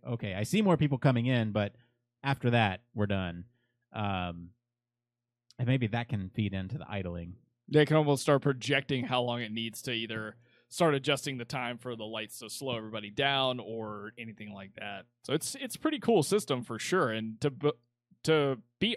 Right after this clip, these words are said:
Speaker 2: only kind of transmitted through cameras and, of course, with aid of kind of rec-, mo-, just general model recognition, it's pretty intense that this could both be helping pedestrians and, uh, like, motorists as well.
Speaker 1: Yeah, you know, s-, this is gonna sound like such a,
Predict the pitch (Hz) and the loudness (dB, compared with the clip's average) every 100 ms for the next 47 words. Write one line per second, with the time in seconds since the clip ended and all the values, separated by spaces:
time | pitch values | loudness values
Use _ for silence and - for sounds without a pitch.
0 | - 165 190 196 170 147 147 135 123 143 | 8 8 8 4 0 -2 -2 -4 -4 -4
1 | 139 123 127 123 117 - 180 135 123 123 | -4 -2 -4 -4 -4 0 2 2 -2 -4
2 | 113 - 131 123 123 107 110 113 113 104 | -8 -6 -6 -6 -10 -10 -8 -6 -6 -8
3 | - 104 101 107 110 - 120 127 123 123 | -10 -12 -10 -8 -10 -10 -6 -2 -2 -4
4 | 117 - 120 135 123 113 110 120 120 113 | -10 -10 -6 -4 -2 -4 -4 -2 -2 -2
5 | 117 113 110 110 131 104 98 107 _ _ | -4 -6 -6 -4 -4 -6 -10 -14 _ _
6 | _ _ - 127 - - 170 175 127 135 | _ _ -10 -8 -8 -6 -4 -4 -4 -4
7 | 139 113 113 110 110 113 - 123 120 - | -6 -8 -8 -8 -10 -10 -4 -2 -2 -4
8 | 113 117 123 120 113 120 165 151 143 127 | -6 -4 -4 -4 -4 0 0 2 -2 -4
9 | 117 120 131 123 127 123 117 113 113 - | -4 -8 -6 -2 0 -2 -4 -8 -12 -14
10 | 110 104 101 101 _ _ _ _ - 117 | -12 -12 -12 -14 _ _ _ _ -12 -10
11 | 110 107 120 113 104 101 113 101 104 104 | -8 -2 -2 -2 -6 -10 -16 -16 -14 -14
12 | 101 - _ _ - 190 170 165 240 247 | -14 -18 _ _ 2 4 4 6 4 4
13 | - - - - 214 240 254 240 196 - | -4 -20 -20 -14 -8 -6 -4 0 0 2
14 | 160 160 127 - 135 135 127 120 110 | 2 4 2 0 -2 0 2 4 2